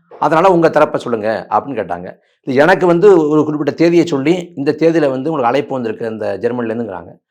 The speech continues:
நான் அதை கவனிக்கல, அழைப்பு வந்ததையும் கவனிக்கல, அலைபேசி எடுத்து நான் பேசல. அதே சமயத்துல மத்தவங்க பேசியிருக்காங்க.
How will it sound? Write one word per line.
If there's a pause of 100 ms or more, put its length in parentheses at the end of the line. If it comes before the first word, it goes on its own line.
(340)
நான்
அதை
கவனிக்கல,
அழைப்பு
வந்ததையும்
கவனிக்கல,
அலைபேசி
எடுத்து
நான்
பேசல. (640)
அதே
சமயத்துல (300)
மத்தவங்க
பேசியிருக்காங்க.